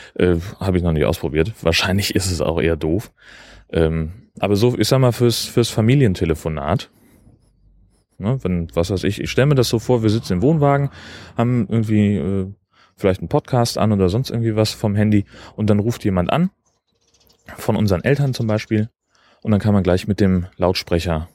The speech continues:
das Gespräch annehmen und sich unterhalten und jeder, der, dem das angeht, ne, dann entfällt dieser Punkt, "Ach, gib mir doch noch mal, gib mich doch noch mal weiter" oder so. Ähm,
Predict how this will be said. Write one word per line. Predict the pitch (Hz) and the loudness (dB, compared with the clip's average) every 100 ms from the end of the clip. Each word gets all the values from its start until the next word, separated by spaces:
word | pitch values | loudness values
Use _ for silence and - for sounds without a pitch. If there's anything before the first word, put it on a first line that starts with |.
| _ | _
das | 95 85 - | -6 -4 -4
Gespräch | 90 - 82 82 | -6 0 0 2
annehmen | 82 85 82 78 | 0 2 2 0
und | 60 73 - - - - - - - - | -6 -10 -14 -18 -20 -20 -20 -20 -20 -6
sich | 85 82 | -4 -2
unterhalten | 82 80 78 82 87 | -2 -2 0 -2 -2
und | 80 - | -6 -2
jeder, | 80 78 - _ _ _ _ - | 0 -2 -6 _ _ _ _ 0
der, | 78 - - - _ | 0 -2 -14 -20 _
dem | 90 85 | 0 0
das | 78 | 0
angeht, | 85 87 80 - - _ _ | -2 -2 -4 -6 -18 _ _
ne, | - | -4
dann | 113 101 - | 0 -2 -2
entfällt | - 95 104 107 | -6 -2 0 2
dieser | 101 95 | 2 0
Punkt, | - 104 101 - - | 0 -4 -4 -10 -4
"Ach, | 156 151 | -4 0
gib | 175 - | -2 0
mir | 151 | 0
doch | 139 | 0
noch | 143 131 139 | 0 -2 0
mal, | 123 123 _ - - | 0 0 _ -20 -8
gib | - | -4
mich | 135 127 | -2 0
doch | 123 | 2
noch | 120 | 4
mal | 113 107 | 2 2
weiter" | 95 95 80 | 2 0 -2
oder | - 73 | -4 -2
so. | 80 - - - - | -2 -4 -10 -20 -10
Ähm, | - 90 90 90 | 0 2 2 -2